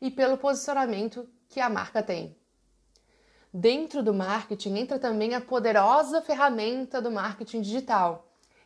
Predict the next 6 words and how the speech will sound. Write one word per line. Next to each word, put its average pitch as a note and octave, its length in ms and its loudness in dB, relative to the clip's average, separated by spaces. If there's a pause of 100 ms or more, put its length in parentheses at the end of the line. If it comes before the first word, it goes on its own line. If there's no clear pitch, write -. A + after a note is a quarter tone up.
que B3+ 100 -4
através A#3 580 0
das G#3 180 0
estratégias F#3+ 840 -6
previamente F3 760 0
estabelecidas, G#3+ 1040 -2